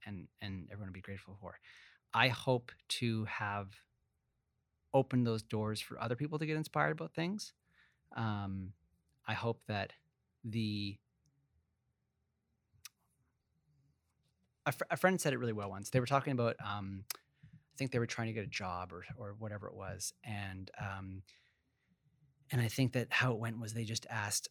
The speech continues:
um, um, th-, they, they wanna get the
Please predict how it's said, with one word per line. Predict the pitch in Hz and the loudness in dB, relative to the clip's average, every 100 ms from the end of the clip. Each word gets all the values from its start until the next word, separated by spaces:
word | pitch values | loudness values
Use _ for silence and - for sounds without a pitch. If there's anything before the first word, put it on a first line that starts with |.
| - | -4
um, | 107 101 98 98 - - - _ _ _ _ - | -4 -2 -6 -10 -12 -12 -12 _ _ _ _ -6
um, | 107 101 98 98 _ _ _ _ _ - 190 160 | -6 -6 -8 -12 _ _ _ _ _ -14 -6 -6
th-, | 143 | 0
they, | 143 | 2
they | 135 | 6
wanna | 151 170 | 6 6
get | |
the | 156 | 4